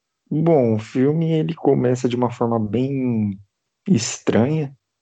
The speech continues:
Você meio que fica sem entender muita coisa. É... Você começa sendo introduzido pelo personagem principal e logo você vê um, um velho, um senhor junto com ele numa cela.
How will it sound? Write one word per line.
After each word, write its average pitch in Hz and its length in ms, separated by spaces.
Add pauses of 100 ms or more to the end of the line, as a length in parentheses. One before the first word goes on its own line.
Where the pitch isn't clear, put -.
(240)
Você - 160
meio 104 180
que - 180
fica 104 280
sem 110 200
entender 107 360
muita 110 480
coisa. 131 520 (960)
É... 95 1160 (480)
Você - 160
começa 113 400
sendo 120 340
introduzido 120 520
pelo 110 220
personagem 107 540
principal 139 800 (720)
e 147 720 (340)
logo 135 400
você 147 260
vê 135 120
um, 156 440 (260)
um 143 340
velho, 117 440
um 110 100
senhor 127 560
junto 139 360
com 123 220
ele 127 140
numa 147 220
cela. 107 460